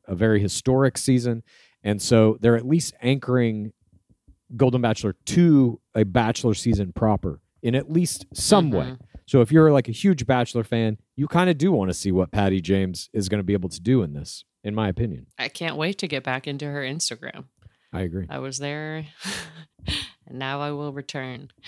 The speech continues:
Speaker 1: Mm-hmm.
Speaker 2: We are wondering, will this treatment, the dignity, the respect, be something we only see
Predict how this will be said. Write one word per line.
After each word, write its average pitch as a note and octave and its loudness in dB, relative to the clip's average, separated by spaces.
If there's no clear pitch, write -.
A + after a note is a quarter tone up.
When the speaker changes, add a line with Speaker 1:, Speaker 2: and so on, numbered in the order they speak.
Speaker 1:
Mm-hmm. G2 -10
Speaker 2:
We G#3 -2
are B3 0
wondering, F3 0
will G#3 0
this G#3+ 0
treatment, E3 -4
the B2+ -10
dignity, D#3 -2
the D#3 -2
respect, D3+ 0
be C#3+ -4
something F3 2
we D3 -4
only F3+ -4
see F#3 -4